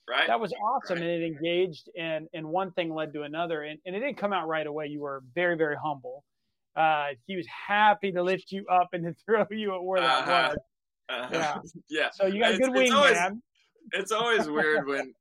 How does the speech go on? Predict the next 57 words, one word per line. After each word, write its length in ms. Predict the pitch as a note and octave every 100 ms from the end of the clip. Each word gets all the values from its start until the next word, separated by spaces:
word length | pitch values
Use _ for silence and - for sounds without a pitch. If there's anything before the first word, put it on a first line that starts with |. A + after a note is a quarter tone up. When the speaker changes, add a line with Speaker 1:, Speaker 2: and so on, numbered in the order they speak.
| D3+
Speaker 1:
you 200 | C#3 A#2+
know, 260 | A#2 A2 G#2 A#2 _
like, 200 | B2+ A#2+ -
if 120 | C#3
I'm 180 | D#3+ G3
on 100 | F3
a 60 | A#2+
flight 420 | - A2+ G#2+ A#2+ C3+
or 100 | C3+
something, 460 | C#3+ C#3 C#3+ D3 -
I 100 | A#2+
will 200 | A#2 A2 A2
never 300 | A2+ A#2 A#2+
tell 340 | C3 G#2 G2+ -
anybody 460 | A2 G2+ G2 F#2 E2+
that 80 | F2+ G2
I'm 80 | G2+
a 80 |
race 260 | G2 G2+ -
car 200 | - A2+
driver 440 | A#2 A#2 B2 B2 A2+ _ A#2+ A2
right 200 | G#2+ A2
off 160 | B2
the 80 | C#3+
Speaker 2:
Yeah. 120 | A2 A2+
Speaker 1:
bat, 80 | -
because 400 | C3+ B2+ A#2+ - _ _ _ _
number 340 | C3 D3 C#3 C3
one, 320 | C3 C3 C3+
you'll, 240 | B2 C3 C3 B2
you'll 160 | A#2+
get 180 | A2+ B2
that 180 | B2 A2
guy 220 | A2+ A2+ A#2
that'll 260 | G#2+ G#2+
just 260 | G#2+ G#2+ -
talk 200 | A#2 G#2+ A2+
your 80 | -
ear 220 | F#2+ G2+ G#2+
off 160 | A2 -
the 80 | A#2
whole 160 | A2+
time, 280 | A2+ A#2+ A#2+
and 120 | A2
you 100 | G#2+ A2
were 60 |
Speaker 2:
Yeah. 80 | A2
Speaker 1:
trying 220 | C#3 G#2+
to 80 | G2
sleep 420 | G2 - A#2+ A#2+ -
or 160 | A2 G#2
watch 220 | A2 A#2
a 80 | G#2
movie 400 | G2 A2 A#2+ A#2+
or 140 | B2+
something, 440 | - C3+ B2+ C#3 C3+
right? 320 | C3+ C#3+ D3+